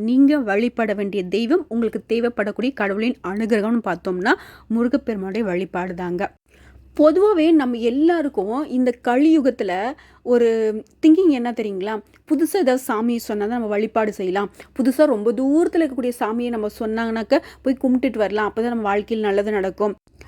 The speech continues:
அதே மாதிரி இந்த வழிபாடு அப்படிங்கிறதே ஒரு மாதிரி புரியாத புதிராலாம் சொல்லுவாங்க. ஆனா உண்மையாவே சொல்றேங்க, ஆன்மீகம் அப்படிங்கிறது ரொம்ப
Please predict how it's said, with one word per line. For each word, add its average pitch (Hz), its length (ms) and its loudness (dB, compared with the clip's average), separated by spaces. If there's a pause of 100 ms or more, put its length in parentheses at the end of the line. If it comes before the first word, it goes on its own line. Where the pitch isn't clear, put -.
(160)
அதே 285 260 4
மாதிரி 370 260 2
இந்த 285 100 4
வழிபாடு 339 540 4
அப்படிங்கிறதே 262 500 0 (140)
ஒரு 285 180 0
மாதிரி 330 320 2 (240)
புரியாத 349 500 4
புதிராலாம் 302 680 2
சொல்லுவாங்க. 202 420 -6 (800)
ஆனா 233 140 0 (120)
உண்மையாவே 285 540 4
சொல்றேங்க, 208 500 -6 (320)
ஆன்மீகம் 262 520 2
அப்படிங்கிறது 202 420 -6
ரொம்ப 233 440 0